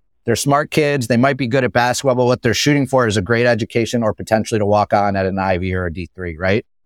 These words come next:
And that is what we hope to emulate at one point is we definitely want super talented kids and, you know, chase that dream. But, um, I think the stable piece of the academy will be hopefully kids who wanna, you know,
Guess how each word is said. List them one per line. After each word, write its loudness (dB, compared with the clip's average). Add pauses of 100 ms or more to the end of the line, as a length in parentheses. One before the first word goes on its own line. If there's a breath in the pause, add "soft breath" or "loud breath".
(200)
And 2
that 0
is -2
what 2
we 4
hope 0
to 0
emulate 4
at 2
one 0
point 0
is -2 (260)
we 0
definitely 2
want 2
super -2
talented 0
kids -2
and, -8
you -2
know, 0 (340)
chase 0
that 2
dream. -2
But, 2 (380)
um, 0
I 0
think 0
the 0
stable -2
piece -2
of -4
the -2
academy -2
will -2
be -2 (200)
hopefully 0 (260)
kids 0
who 2
wanna, 4 (280)
you 0
know, 0